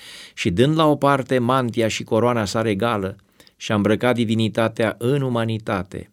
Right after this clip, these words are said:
El a devenit sărac pentru noi în privința bogățiilor și avantajelor pământești,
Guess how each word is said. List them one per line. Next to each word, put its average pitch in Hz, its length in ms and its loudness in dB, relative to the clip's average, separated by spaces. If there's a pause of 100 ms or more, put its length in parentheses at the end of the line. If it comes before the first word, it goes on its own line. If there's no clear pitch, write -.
(580)
El 170 140 6
a 202 80 8
devenit 185 380 6
sărac 165 380 4
pentru 123 360 0
noi 135 220 2
în 107 80 0
privința 104 460 0
bogățiilor 107 800 2
și - 140 -6
avantajelor 107 680 2
pământești, 110 880 -2